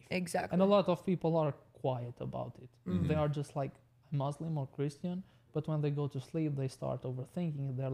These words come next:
Speaker 2: like, "I'm not allowed to think that way."
Speaker 1: Yeah, exactly.
Speaker 2: And they just stop thinking. And it's just, personally, like, there were things that happened in my life that made me, like, question everything. Like,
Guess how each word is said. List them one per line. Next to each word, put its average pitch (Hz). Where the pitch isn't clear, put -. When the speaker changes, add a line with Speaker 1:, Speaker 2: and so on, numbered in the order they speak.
Speaker 2:
like, 123
"I'm 135
not 123
allowed 123
to 139
think 131
that -
way." 127
Speaker 1:
Yeah, 185
exactly. 175
Speaker 2:
And 139
they 131
just 131
stop 143
thinking. 127
And 127
it's 156
just, 190
personally, 160
like, 127
there 156
were 156
things 143
that 131
happened 139
in 147
my 135
life 131
that 131
made 131
me, 131
like, 127
question 127
everything. 123
Like, 131